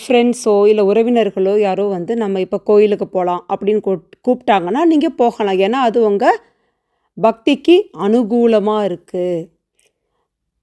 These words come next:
இப்ப வந்து ஏதோ ஒரு வீட்ல வந்து பூஜை பண்றாங்க அப்படின்னு கூப்பிட்டாலும் நீங்க போலாம். அது அனுகூலமா இருக்கு.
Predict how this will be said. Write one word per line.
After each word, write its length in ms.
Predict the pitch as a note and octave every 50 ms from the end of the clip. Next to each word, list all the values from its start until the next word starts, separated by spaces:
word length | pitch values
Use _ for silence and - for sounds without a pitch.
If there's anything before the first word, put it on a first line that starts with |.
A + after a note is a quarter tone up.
| _ _ _ _ _ _ -
இப்ப 260 | - B3+ - - A#3
வந்து 300 | G#3+ A3 A3 G3+ B3+ B3
ஏதோ 240 | A3+ G#3+ G3+ G#3+ A#3
ஒரு 220 | A#3 A3+ A3 A3
வீட்ல 320 | G3+ A#3+ C4 C4 - A#3 G#3
வந்து 300 | G3+ G3 G3+ G#3 A#3 G3
பூஜை 320 | F3+ G3+ A3+ - A#3+ G#3+
பண்றாங்க 640 | - A3 G3+ G3 G3+ G3 G3 G3 F#3+ G3 G3 F#3 F#3
அப்படின்னு 320 | F#3+ F3+ G#3 G3+ F#3+ F#3+
கூப்பிட்டாலும் 460 | - F#3+ F3 - - F#3+ F3 F3+ G#3
நீங்க 280 | B3+ B3+ A3 G3+ A3 A3+
போலாம். 480 | G#3 - F#3 F3 F3 F#3 G3 G3 - -
அது 240 | - F#3+ F#3+ B3 G#3+
அனுகூலமா 720 | F3 F3 F#3 G3 F3 F#3 A3 A3 G#3 G3+ F#3+ G3 G3+ F#3+
இருக்கு. 540 | F3 - - _ - F3 E3+ D#3+ D3 -